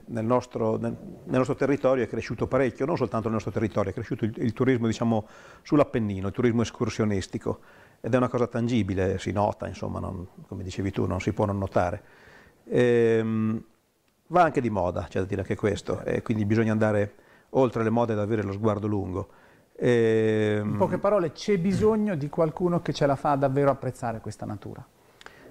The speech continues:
Speaker 1: Sì, direi di sì. Eh, la natura è fruibile da chiunque e poi lo sarà sempre di più perché le reti sentieristiche sono sempre, mm,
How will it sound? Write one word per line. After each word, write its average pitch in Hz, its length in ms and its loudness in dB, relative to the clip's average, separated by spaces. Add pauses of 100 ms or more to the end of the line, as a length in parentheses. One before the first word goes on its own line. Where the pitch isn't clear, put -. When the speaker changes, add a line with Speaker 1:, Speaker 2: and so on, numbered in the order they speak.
Speaker 1:
Sì, - 400 4
direi 123 300 2
di 110 100 0
sì. 98 220 -2 (120)
Eh, - 600 -4 (720)
la 135 240 2
natura 131 260 4
è 117 40 2
fruibile 117 360 0
da 113 80 4
chiunque 143 600 2
e 117 100 -2
poi 127 200 0
lo 107 80 -2
sarà 107 200 -2
sempre 110 280 -8
di 104 80 -4
più 147 200 2
perché 104 240 -6
le 98 100 -2
reti 107 180 -2
sentieristiche 107 640 0
sono 95 220 -6
sempre, 98 540 0
mm, 113 500 -8